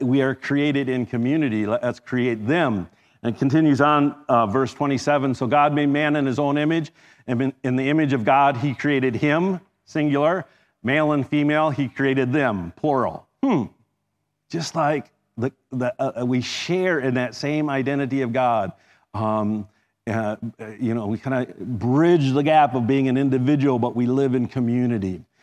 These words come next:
"Then God blessed them and said to them, 'Be fruitful and multiply.'" And so our identity in the, the first commandment is to multiply, to increase the level of community, level of relationship, and actually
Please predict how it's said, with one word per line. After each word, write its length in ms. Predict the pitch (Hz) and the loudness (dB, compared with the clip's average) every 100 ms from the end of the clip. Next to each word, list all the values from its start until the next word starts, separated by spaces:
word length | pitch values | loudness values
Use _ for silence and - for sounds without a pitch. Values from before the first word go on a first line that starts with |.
| _ - | _ -6
"Then 180 | 135 139 | -2 2
God 300 | 143 139 120 | 4 2 2
blessed 440 | 127 135 123 120 | 2 2 0 -2
them 320 | 131 170 147 127 | 2 2 2 0
and 120 | 113 | -2
said 160 | 135 | -2
to 100 | 123 | -2
them, 220 | 123 127 117 | -2 -2 0
'Be 160 | 135 | -2
fruitful 600 | 117 - 180 202 185 165 | -4 0 0 0 -2 0
and 120 | 160 | 2
multiply.'" 580 | 139 147 131 117 127 113 | 0 0 -2 0 2 2
And 120 | 107 | 0
so 240 | 98 117 104 - _ - | -2 -4 -4 -12 _ 0
our 260 | 139 165 165 | 4 6 6
identity 840 | 151 147 170 175 143 139 127 123 _ | 4 2 2 2 0 0 0 -2 _
in 140 | - 123 | -4 0
the, 200 | 127 131 | 0 -2
the 200 | 117 120 113 | -2 -4 -4
first 320 | - 160 139 - | 0 0 0 -2
commandment 560 | 147 147 156 151 135 | 0 0 2 0 0
is 160 | 131 107 | -4 -2
to 140 | 131 | -2
multiply, 840 | 123 127 139 147 113 110 120 107 | 0 0 0 -2 -4 -2 0 2
to 140 | 107 113 | 0 -4
increase 1080 | 165 196 214 - 202 202 190 135 - - _ _ _ _ 139 | 0 0 0 -2 2 4 4 2 -4 -18 _ _ _ _ -8
the 240 | 110 131 127 | -4 -2 -4
level 420 | 143 135 135 131 127 | -4 0 2 2 0
of 160 | 110 | -4
community, 720 | - 123 127 135 127 120 113 110 | -4 -2 0 0 0 -2 -4 -4
level 380 | 113 120 123 127 | -2 0 0 -2
of 160 | 110 | -2
relationship, 760 | 113 110 113 117 - 104 127 107 | -2 -2 -2 -2 -6 -8 -6 -6
and 100 | 110 | -2
actually 420 | 151 - 139 113 | -4 -2 -4 -6